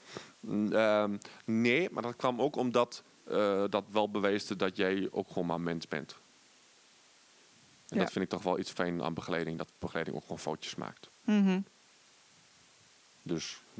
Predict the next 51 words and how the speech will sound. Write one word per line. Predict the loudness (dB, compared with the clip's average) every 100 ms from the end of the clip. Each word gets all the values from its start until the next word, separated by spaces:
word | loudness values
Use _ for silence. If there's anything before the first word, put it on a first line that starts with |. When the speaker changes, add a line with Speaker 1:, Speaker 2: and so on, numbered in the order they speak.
| -14 -8
Speaker 1:
nee. | -2 -2 -2 -6 -16 -14 -2
En | 0
soms | 2 -2
ook | 2
wel. | 2 2 -2 -14 -20 -20 -20 -8
Ik |
bedoel, | -4 -4
ik | -4
kan | -4
me | -2
ook |
nog | 0
wel | -2 -2
een | -4
hele | -4
heftige | -4 -6 -8
mail, | -4 -2 0 -2
eh, | -2 -6 -16 -20 -20 -20 -20 -14
herinneren | -6 -2 0 -2
die | -4
ik |
je | -4
ooit | -6
verteld | -4 -4 -4
heb, |
waar | -6
ik | -6
het | -4
niet | -2
helemaal | -2 -4
eens | -4
was | -4 -8
met | -8 -10
hoe | -8
jij, | -6 -6
eh, | -6 -8 -10 -20 -20 -20 -20 -18
iets | -8
gebracht | -6 -2 -4 -4
had. | -14 -14 -20 -20 -20 -20 -20 -20 0
Speaker 2:
Ja. | 6 6 4 -4 _ -20 -20 -14
Speaker 1:
Dus | -4 -2 -2 -4
ja. | -2 -2 -4 -20 -20 -20 -20 -18 -18 -8
Ja, | -4 -2
dit | -4 -2
is | -2 2
weer | 2
afhankelijk | 2 0 0 0
van | 0
hoe | 0
ik |
te | 0